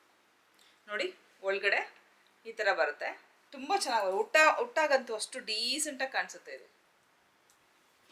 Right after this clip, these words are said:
ಇದ್ರಲ್ಲಿ ಒಂದಷ್ಟು ಕಲರ್ಸ್ ತರಿಸಿದ್ದೀನಿ, ತೋರಿಸ್ತೀನಿ ನಿಮ್ಗೆ. Because ಇದನ್ನು ತುಂಬಾ ಜನ ಲಾಸ್ಟ್ ಟೈಮ್ ಆರ್ಡರ್ ಹಾಕಿದ್ರಿ, ಆ, ಒಂದೇ ಕಲರ್ಗೆ ಸುಮಾರು ಜನ ಕೇಳಿದ್ರಿ, ಅವ್ರಿಗೆ ತರ-, ಕೊಡಕ್ಕಾಗ್ಲಿಲ್ಲ, ಈಗ ಮತ್ತೆ ತರಿಸಿದ್ದೀನಿ.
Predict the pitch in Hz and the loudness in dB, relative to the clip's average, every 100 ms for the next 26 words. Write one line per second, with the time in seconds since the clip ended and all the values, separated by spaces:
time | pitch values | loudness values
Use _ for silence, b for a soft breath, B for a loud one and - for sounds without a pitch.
0 | 226 226 233 220 214 202 - 330 262 240 | -8 -2 2 0 -2 -6 -6 -2 0 0
1 | 247 226 220 202 202 202 - 220 196 175 | -2 -12 -14 -16 -8 -8 -8 -16 -16 -8
2 | 196 381 - b b b b 247 285 294 | -8 -8 -12 b b b b -4 4 6
3 | 269 320 370 254 262 302 311 285 262 240 | 4 -6 -10 -12 -4 4 4 6 6 6
4 | 254 240 202 220 240 226 - 202 226 311 | 4 -2 4 4 4 0 -4 -8 -8 -8
5 | b b _ 208 202 196 190 190 202 190 | b b _ -4 2 6 8 6 2 4
6 | 196 233 262 311 302 269 262 269 240 226 | 2 4 4 4 4 2 0 -6 -2 0
7 | 226 220 220 220 208 190 302 - 202 208 | 0 -4 -4 -4 -4 -4 -10 -10 -6 -4
8 | 196 196 190 185 214 208 196 240 277 233 | -2 2 2 0 -2 -4 -2 0 2 2
9 | 226 208 247 196 208 202 214 190 - 185 | 0 -4 -4 -6 -10 -10 -8 -12 -12 -20
10 | 165 | -20